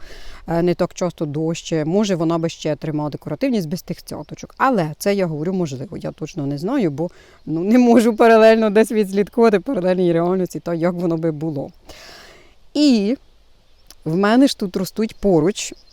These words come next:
я їх називаю сестричками, двійнятками, е, оцієї красуні.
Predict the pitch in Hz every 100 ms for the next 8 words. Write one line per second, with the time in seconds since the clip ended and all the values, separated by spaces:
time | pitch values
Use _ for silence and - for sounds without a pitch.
0 | - 147 208 240 202 185 180 156 185 185
1 | 180 190 - 220 240 - 202 190 185 185
2 | 349 151 180 214 180 170 214 - - 147
3 | 156 160 156 156 - 160 156 151 151 151
4 | 160 - 220 220 - 190 - 156 135 165